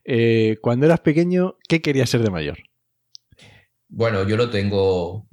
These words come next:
Speaker 2: yo lo tengo fácil, ah, eh, respondiendo desde el futuro, desde el presente, me-,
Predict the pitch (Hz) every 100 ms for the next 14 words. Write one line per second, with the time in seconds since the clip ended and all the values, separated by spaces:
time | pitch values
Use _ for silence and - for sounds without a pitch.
0 | _ - 110 117 110 110 110 101 139 139
1 | - 92 85 82 80 82 - - 92 92
2 | 98 104 101 95 98 113 101 98 92 104
3 | 95 104 113 147 - 98 95 92 90 87
4 | - 90 120 101 107 92